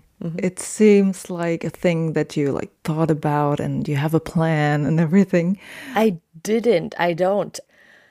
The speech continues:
Speaker 1: I'm super new to this whole thing, actually. I've only been making reels since, like,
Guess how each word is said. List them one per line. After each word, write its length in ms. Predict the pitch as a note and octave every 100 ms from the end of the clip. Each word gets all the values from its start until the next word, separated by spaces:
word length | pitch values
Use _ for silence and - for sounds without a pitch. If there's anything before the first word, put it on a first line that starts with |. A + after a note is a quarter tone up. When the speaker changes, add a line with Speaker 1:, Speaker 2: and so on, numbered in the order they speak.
| _ _
Speaker 1:
I'm 260 | G3 F#3+ F#3+
super 380 | - A#3+ B3+ G#3
new 200 | F3 G3
to 120 | A#3
this 220 | G3+ G#3+
whole 180 | G#3+ A3
thing, 320 | A#3 B3 A#3
actually. 680 | A3 A3 B3 B3+ B3+ B3+ - -
I've 480 | F3+ F3 F3 F3 E3+
only 200 | E3+ F#3+
been 220 | F#3 F3+
making 300 | E3+ F#3+ F#3
reels 360 | F3 F3+ F3+ F3
since, 440 | F3 E3 E3 -
like, 520 | E3 D#3+ D#3+ D#3+ -